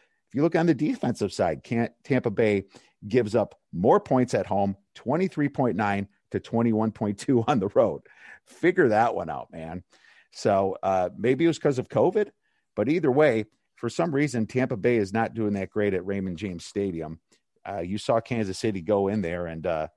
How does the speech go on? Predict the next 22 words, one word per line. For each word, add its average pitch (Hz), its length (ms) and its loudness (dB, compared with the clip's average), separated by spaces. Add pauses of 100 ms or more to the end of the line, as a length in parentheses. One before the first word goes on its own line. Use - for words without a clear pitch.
(420)
and 82 120 -10
light 92 240 -2
it 87 120 -4
up 101 200 -2
themselves. 82 560 -2
The - 60 -12
question - 420 -4
is, 85 320 -8
are 104 120 -2
they 98 120 -4
gonna 92 140 -6
let 92 260 -2
Tampa 101 280 -6
back 92 320 -2
in 98 120 -4
the 90 60 -8
game 95 320 -4
if 107 160 -2
they 82 140 -6
do 76 160 -10
jump 71 280 -14
Tampa? 76 440 -8